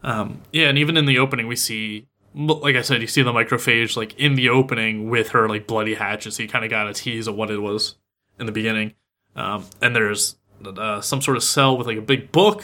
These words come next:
so I'm guessing that's, like, brain cells, uh, learning a bunch of information. And there's another cell that was, like, running around, like, pulling a book, looking at different monitors, talking to a phone, like, really panicking and stuff, and I guess she was building something, or so she might be another cell that kinda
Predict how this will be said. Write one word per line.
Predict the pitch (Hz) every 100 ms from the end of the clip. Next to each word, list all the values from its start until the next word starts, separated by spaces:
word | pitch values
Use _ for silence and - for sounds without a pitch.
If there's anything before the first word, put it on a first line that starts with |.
| -
so | 123
I'm |
guessing | 113 113 110
that's, | 104
like, | 104 -
brain | 143 147
cells, | 139 156 147 143 139 - _ -
uh, | 123 107
learning | 110 113 110
a |
bunch | 117 110
of |
information. | 107 110 113 - 120 120 _ _ _ -
And |
there's | 117 120
another | 120 127 120
cell | - 127
that | 117
was, | 117
like, | 110
running | 120 123 120
around, | 117 117
like, | 110 - _ _ _ -
pulling | 170 160
a | 143
book, | 147 143
looking | 147 139
at | 139
different | 135 123
monitors, | 131 127 131 135
talking | - 131 127
to | 131
a |
phone, | 127 127 120
like, | 113
really | 117
panicking | 113 131 123 139
and | 123
stuff, | - 131
and | 110
I | 107
guess | 117 - _ _ -
she | - 143
was | 120 104
building | 135 143 151 156 147 139 143
something, | - 175 147 139 151 143
or | 135
so | - 135
she | 131 139
might | 135 135
be | 139
another | 135 131
cell | - 135 131
that | 123 -
kinda | 127 117 110